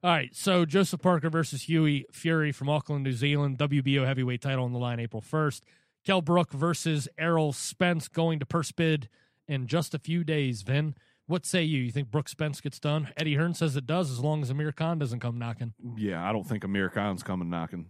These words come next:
Speaker 2: He's got other, other things going on in his life right now. And I look, I, all signs point to it. Uh, uh, that's, that's for sure. I have my doubts in the long run that Brook can even make one forty-seven anymore.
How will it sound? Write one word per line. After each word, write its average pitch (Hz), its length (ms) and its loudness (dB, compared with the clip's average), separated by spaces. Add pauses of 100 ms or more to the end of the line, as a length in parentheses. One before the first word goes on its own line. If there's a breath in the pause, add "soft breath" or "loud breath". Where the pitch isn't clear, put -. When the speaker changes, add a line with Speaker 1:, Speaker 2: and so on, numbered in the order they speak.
Speaker 2:
He's 101 180 -6
got 92 220 0
other, 90 320 -2 (180)
other 104 220 -2 (160)
things 95 280 -4
going 98 260 -2
on 92 180 -2
in 90 80 -6
his 95 220 -6
life 92 280 -4
right 92 160 -4
now. 95 280 -4
And 101 80 -6
I 123 140 -6 (360)
look, 143 260 2
I, 113 140 -2 (480)
all 185 220 4
signs 190 340 0
point 120 280 -2
to 104 120 0
it. - 80 -6 (220)
Uh, 113 60 -4
uh, - 20 -4 (260)
that's, 131 280 -2
that's 156 200 2
for 135 140 -4
sure. 143 400 -2 (840)
I 139 100 4
have 170 200 8
my 143 180 6
doubts 123 680 2
in 135 80 2
the 123 80 2
long 131 300 4
run 147 300 4
that 110 180 -2 (100)
Brook 110 360 0
can 127 160 -2
even 113 280 -2
make 110 220 -2
one 135 180 -2
forty-seven 143 600 0
anymore. 151 440 -2